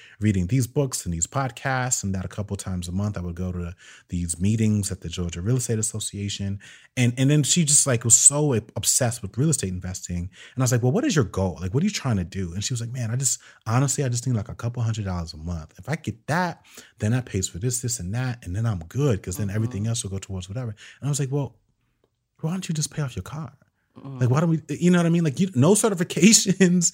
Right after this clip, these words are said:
Speaker 1: <laughs> You don't have to go to the other side of traffic and then worry about how you're gonna get back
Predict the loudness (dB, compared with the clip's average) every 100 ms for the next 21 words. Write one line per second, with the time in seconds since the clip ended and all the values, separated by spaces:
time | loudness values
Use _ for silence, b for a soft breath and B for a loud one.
0 | -4 -14 2 6 6 4 2 2 4 4
1 | 4 -2 0 0 0 0 -2 -4 -2 -4
2 | -2 -2 2 4 4 4 2 0 -4 -2
3 | 0 2 2 2 -2 -4 -2 -2 -6